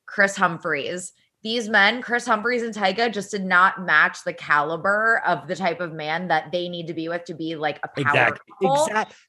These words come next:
Speaker 1: The
Speaker 2: exactly.
Speaker 1: power of a power couple. And it really is, like, Megan Fox and, like, who was talking about Megan Fox or Machine Gun Kelly this much before they s-, got together?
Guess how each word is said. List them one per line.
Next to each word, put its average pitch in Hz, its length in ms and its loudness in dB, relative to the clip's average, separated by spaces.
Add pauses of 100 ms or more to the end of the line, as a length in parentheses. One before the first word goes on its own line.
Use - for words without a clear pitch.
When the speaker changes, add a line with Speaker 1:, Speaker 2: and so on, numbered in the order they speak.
Speaker 1:
The 254 60 -2
Speaker 2:
exactly. 240 320 2
Speaker 1:
power 302 480 4
of 247 220 4 (100)
a 208 160 0
power 220 480 0
couple. 180 440 -2
And 233 140 -4
it 262 120 -4
really 320 300 -4
is, 320 140 2
like, 277 160 -2 (260)
Megan 269 340 2
Fox 277 360 2
and, 269 220 -12
like, 262 320 -6 (300)
who 349 100 0 (140)
was 415 160 2
talking 370 340 0
about 349 140 4
Megan 302 300 -2
Fox 285 420 0
or 294 260 2
Machine 269 320 -6
Gun 220 180 0
Kelly 208 320 -2
this 185 240 -2
much 160 340 -2
before 208 340 -4
they 202 220 0
s-, 233 160 -10 (260)
got 175 240 2
together? 226 640 -2